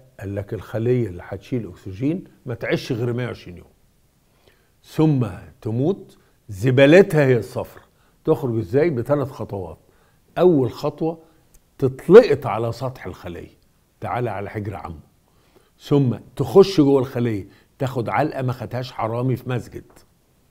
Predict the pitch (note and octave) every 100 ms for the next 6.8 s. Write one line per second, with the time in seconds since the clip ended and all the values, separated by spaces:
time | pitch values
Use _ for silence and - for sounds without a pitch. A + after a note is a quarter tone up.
0 | _ _ _ _ _ _ _ - E3 F#3
1 | G#3 - - _ - G#3 - C#3+ B2 G#2+
2 | A2+ G#2+ C#3+ C3 B2 - C3+ - F2+ E2
3 | - _ _ _ - A2 A#2 A#2+ G#2+ G2+
4 | B2 A#2+ A#2 A2 G#2 G#2 G#2 A2+ A#2 G#2+
5 | - _ - G2+ G#2+ G2+ A#2+ F#2+ A2+ C3
6 | A2 G#2 B2 C3 A2+ - F2